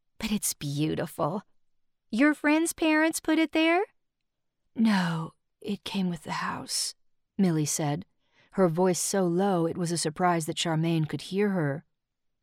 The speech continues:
"It's so unusual, but the moment I saw it, I turned to my husband and said, 'Jeff,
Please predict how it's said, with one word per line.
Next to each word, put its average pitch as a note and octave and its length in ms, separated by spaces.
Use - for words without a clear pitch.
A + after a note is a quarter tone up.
"It's - 180
so A#3 320
unusual, D3+ 720
but A#3 140
the A3+ 140
moment D4+ 440
I C#4 120
saw F#3+ 340
it, E3+ 140
I F3 100
turned D#4 280
to E4 60
my C4+ 140
husband G3+ 400
and F3+ 100
said, D3 380
'Jeff, D4 420